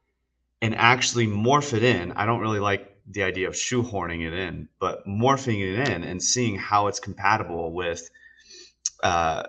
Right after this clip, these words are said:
with Reformed theology, such as the three forms of unity, Westminster, Heidelberg, so forth. And, uh, I think he does a fantastic job. So some of the questions that Finney raised, I think were kind of, you said two, but I think you try to squeeze in three here.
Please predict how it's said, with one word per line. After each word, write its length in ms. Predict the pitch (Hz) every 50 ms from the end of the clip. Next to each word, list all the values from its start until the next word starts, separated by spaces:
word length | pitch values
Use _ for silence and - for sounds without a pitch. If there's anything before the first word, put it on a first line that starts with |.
| - -
with 500 | - 95 95 92 87 - - - - - _
Reformed 480 | 98 95 - - - 104 101 98 95 92
theology, 640 | - 98 95 107 117 107 98 - - 50 - - _ _ _ _ _ _ _ _ _ _ _ - - _ _ _ _ _
such 320 | - - - 107 - -
as 220 | 101 95 90 101 -
the 120 | 92 90
three 220 | - - 110 101
forms 340 | 90 - 104 101 92 90 85
of 80 | 87 87
unity, 600 | 92 98 98 95 90 90 92 90 90 85 82 85 87
Westminster, 720 | 90 85 - - 92 87 85 - - 87 85 85 87 - - -
Heidelberg, 600 | 90 90 85 82 82 85 85 85 85 85 - - _ _ _ _
so 160 | - - 92 87
forth. 300 | - - - - - - _ _ - - - - - _ _ _ _ _ _ _
And, 300 | - 113 110 110 107 104
uh, 180 | 107 104 98 - -
I 100 | 113 120
think 200 | - 180 160 139
he 60 | 135
does 200 | 120 123 113 113
a 20 |
fantastic 520 | 107 - 117 107 107 113 107 101 - 95 87
job. 340 | 85 110 107 95 92 - -
So 120 | 101 98
some 220 | 95 - 135 143
of 60 | 151 135
the 100 | 120 117
questions 400 | - 117 110 - - 104 92 -
that 160 | 98 85 -
Finney 220 | - 104 101 95
raised, 640 | 87 95 95 92 92 90 85 85 - - - - _ _ _ _ _ _ _ _ -
I 100 | 95 -
think 260 | - 127 127 123 123
were 120 | 107 95
kind 260 | - - - 117 110
of, 180 | 98 87 - - _
you 120 | 101 101
said 240 | - - 160 - -
two, 400 | - - 135 135 139 147 147 143
but 120 | - 95 92
I 60 | 95
think 260 | - - 127 123 123
you 200 | 113 107 95 92
try 260 | - - - - 113
to 220 | 104 101 95 - -
squeeze 320 | - - - 110 107 98
in 120 | 98 92 -
three 220 | - 101 113 120
here. 340 | 123 127 135 139 131 -